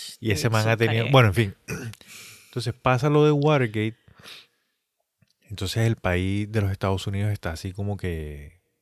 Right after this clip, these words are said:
Speaker 1: o sea, el ambiente políticamente está
Speaker 2: Sí.
Speaker 1: un poco pesado.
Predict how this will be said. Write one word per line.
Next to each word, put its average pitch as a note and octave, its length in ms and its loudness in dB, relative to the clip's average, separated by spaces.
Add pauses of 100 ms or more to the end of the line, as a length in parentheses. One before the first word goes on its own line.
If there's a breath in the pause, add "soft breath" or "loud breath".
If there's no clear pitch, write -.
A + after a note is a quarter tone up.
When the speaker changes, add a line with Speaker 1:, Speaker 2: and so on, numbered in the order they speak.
(120)
Speaker 1:
o - 60 -16
sea, D#2 520 -4 (440)
el F#2+ 160 0
ambiente G#2 760 2 (380)
políticamente G#2 640 0
está A2 180 4
Speaker 2:
Sí. G2+ 60 4
Speaker 1:
un F2 60 -2
poco G#2 180 2
pesado. G2+ 420 0